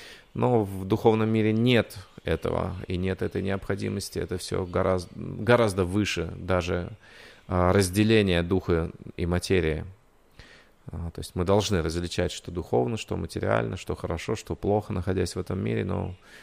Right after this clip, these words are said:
в духовном мире нет, нет ничего материального, нет ничего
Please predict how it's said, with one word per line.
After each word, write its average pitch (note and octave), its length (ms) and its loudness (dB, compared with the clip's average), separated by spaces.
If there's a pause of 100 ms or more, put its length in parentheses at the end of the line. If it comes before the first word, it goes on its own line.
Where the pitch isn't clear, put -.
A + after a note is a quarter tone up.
(140)
в - 40 -4
духовном G2+ 340 0
мире G2 220 0
нет, G2+ 300 0
нет F#2+ 300 0 (120)
ничего G2 720 0
материального, G2+ 640 2
нет F#2+ 240 -4
ничего F#2 640 -2